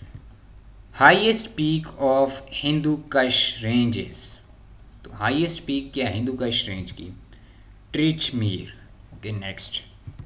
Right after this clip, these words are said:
"शाहजहान मस्जिद is in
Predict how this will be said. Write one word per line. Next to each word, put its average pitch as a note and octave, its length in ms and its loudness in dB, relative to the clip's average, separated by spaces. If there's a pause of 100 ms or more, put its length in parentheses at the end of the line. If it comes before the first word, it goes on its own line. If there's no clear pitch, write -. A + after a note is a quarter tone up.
(680)
"शाहजहान D3 880 4
मस्जिद C3 840 0
is B2+ 180 -2
in A#2+ 220 2